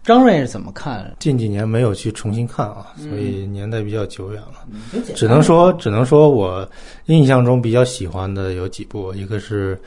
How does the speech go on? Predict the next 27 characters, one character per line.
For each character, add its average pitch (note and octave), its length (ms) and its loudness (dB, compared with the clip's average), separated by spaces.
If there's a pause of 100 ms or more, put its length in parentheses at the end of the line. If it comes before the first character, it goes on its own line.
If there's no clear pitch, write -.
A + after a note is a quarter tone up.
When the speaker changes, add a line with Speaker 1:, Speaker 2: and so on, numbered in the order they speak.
(340)
Speaker 2:
《罗 G#2+ 120 0
生 A#2 160 2
门》， G#2 300 -2 (220)
Speaker 1:
嗯。 - 80 -18 (340)
Speaker 2:
一 G2+ 140 -10
个 G#2 100 0
是， G2 580 -4 (200)
呃， F#2 560 -10 (180)
《七 - 160 -4
武 G#2+ 100 0
士》， G#2+ 300 -4 (420)
还 - 120 -8
有 G2 80 -2
《乱》、 A2 260 4 (440)
《影 G2+ 220 -2
武 B2 60 2
者》， G#2 260 -2 (540)
以 G2+ 100 -8
及 F#2+ 160 -8
他 G#2+ 180 0
最 A2+ 200 -2
后 G#2+ 340 -2
那 G2+ 220 -4
个 F#2+ 160 -8
《生 B2 180 -2
之 C#3+ 120 4
欲》。 A3+ 160 4